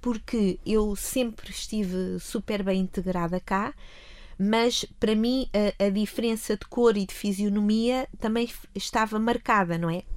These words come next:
Na escola não havia muitas pessoas iguais a mim e por isso,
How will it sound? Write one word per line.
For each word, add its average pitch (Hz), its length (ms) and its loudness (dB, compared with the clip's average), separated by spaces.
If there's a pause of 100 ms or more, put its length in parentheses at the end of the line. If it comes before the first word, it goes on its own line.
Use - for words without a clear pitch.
Na 165 120 0
escola 190 580 4 (140)
não 196 160 4
havia 196 200 2
muitas 202 320 -2
pessoas 220 400 0
iguais 226 360 0
a 254 60 2
mim 214 220 0 (480)
e 190 120 0
por 185 240 -2
isso, 233 480 -2